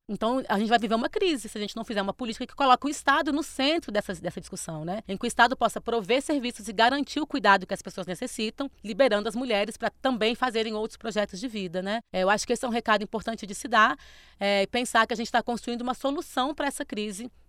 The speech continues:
é, no momento que a gente constrói uma política de cuidados.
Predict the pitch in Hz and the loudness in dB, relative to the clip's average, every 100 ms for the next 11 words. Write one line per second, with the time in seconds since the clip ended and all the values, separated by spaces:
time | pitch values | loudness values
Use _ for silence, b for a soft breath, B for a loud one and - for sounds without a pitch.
0 | - 202 202 214 233 214 - 226 - 247 | -6 -2 -2 0 -2 -2 -4 -6 -4 -4
1 | - 202 208 208 190 202 - 233 143 - | -4 -4 -4 -4 -4 -6 -8 -6 -6 -6
2 | - | -16